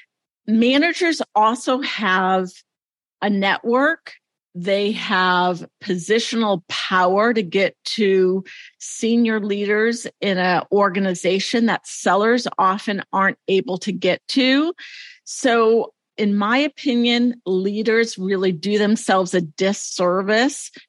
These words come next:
to maximizing revenue if they're not leaning in and supporting their sellers. And I call it loving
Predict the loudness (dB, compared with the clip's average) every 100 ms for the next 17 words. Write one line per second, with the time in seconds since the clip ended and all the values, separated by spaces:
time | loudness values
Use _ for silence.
0 | _ -2 0 2 2 0 -2 0 0 -2
1 | -2 -4 -2 -2 -4 -2 2 2 2 2
2 | 2 0 -4 -6 -6 0 2 2 2 0
3 | -2 -2 0 0 0 0 0 -2 -2 -4
4 | -4 -6 -6 -8 -4 0 2 2 0 -2
5 | -4 -2 0 2 2 2 0 -4 -16 -20
6 | -6 -2 -2 0 0 2 0 2 2 2
7 | 0 2